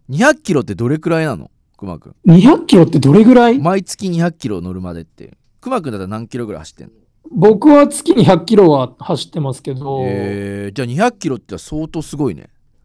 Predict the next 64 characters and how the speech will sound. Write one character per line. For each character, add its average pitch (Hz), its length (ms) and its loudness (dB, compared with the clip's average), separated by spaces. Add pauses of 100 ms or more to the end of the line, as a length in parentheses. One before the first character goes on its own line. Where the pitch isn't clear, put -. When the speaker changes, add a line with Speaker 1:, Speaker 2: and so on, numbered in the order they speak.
(180)
Speaker 2:
そ 226 340 2
う 165 60 -6
で 147 160 -6
す - 160 -16
ね。 147 240 -8
だ 196 140 -4
か 202 120 -4
ら 156 100 -2
単 233 380 -6
純 262 140 -4
に 247 80 -2
四 262 180 -2
週 285 180 -6
間 180 160 -6
あ 160 60 -6
る 151 80 -6
か 143 120 -10
ら、 143 80 -8
一 151 80 -6
週 240 200 -12
間 196 140 -8
に 143 40 -12
五 151 140 -8
十 175 120 -12
キ 175 100 -8
ロ 139 80 -8
走 139 120 -10
っ - 40 -20
て 147 80 -14
る - 20 -16
っ - 40 -20
て - 60 -20
こ 143 60 -20
と 139 80 -20
で - 80 -20
す - 40 -20
よ 135 60 -20
ね。 143 160 -16
Speaker 1:
お 80 1120 -14
ー、 - 60 -20
そ - 300 -20
れ 123 180 -16
は 143 240 -14
ま 135 240 -16
あ 92 40 -16
す - 280 -18
ご 131 260 -8
い 113 80 -6
な、 85 160 -10
ジ 80 180 -16
ン 85 100 -16
ギ 80 100 -16
ス - 140 -20
カ 80 100 -18
ン 76 60 -16
斉 73 280 -20
藤 76 160 -20
さ 71 120 -20
ん 64 100 -20
も 62 160 -20
や 67 80 -18
っ 65 40 -20 (100)
ぱ 76 100 -18
り。 50 160 -20